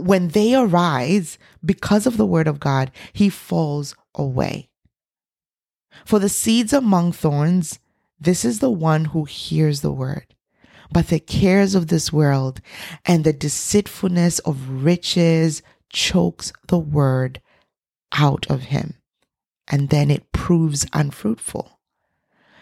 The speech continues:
As for what was sown on good soil, this is the one who hears the word and understands it. He indeed bears fruit.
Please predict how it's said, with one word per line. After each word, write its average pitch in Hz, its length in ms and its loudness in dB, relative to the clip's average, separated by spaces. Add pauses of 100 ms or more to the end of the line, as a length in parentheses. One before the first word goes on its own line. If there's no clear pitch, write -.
(280)
As 170 140 -2
for 165 220 0
what 175 360 0
was 262 180 2
sown 170 520 2
on 151 200 0
good 180 300 0
soil, - 580 -4 (1200)
this 190 260 0
is 208 140 0
the 226 120 0
one 160 340 0
who 147 160 -4
hears 180 540 -2
the 196 100 0
word - 460 -4 (440)
and 139 300 -2
understands 147 840 0
it. - 320 -10 (640)
He 202 640 0
indeed 156 1000 -2 (200)
bears 139 360 -2
fruit. - 500 -12